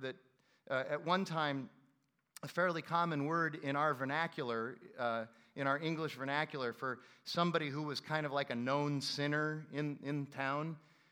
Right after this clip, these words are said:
we would call them what? A deviant. Exactly. Thank you. People are tracking.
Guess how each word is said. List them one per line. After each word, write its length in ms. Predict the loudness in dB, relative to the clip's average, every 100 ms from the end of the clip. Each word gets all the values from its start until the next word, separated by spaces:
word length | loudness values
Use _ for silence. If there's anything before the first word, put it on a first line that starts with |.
| _
we 140 | -4 -4
would 160 | -4
call 240 | -2 0 2
them 260 | 2 0
what? 300 | 2 2 0 -10 -20 _ _ _ _ _
A 100 | 0
deviant. 600 | 2 2 2 0 -4 -6
Exactly. 580 | -8 -2 0 0 0 -6 -2
Thank 300 | 2 2 2
you. 240 | -4 -4 -8 -8
People 280 | -8 -4 -4
are 80 | -2
tracking. 500 | 4 4 4 0 -2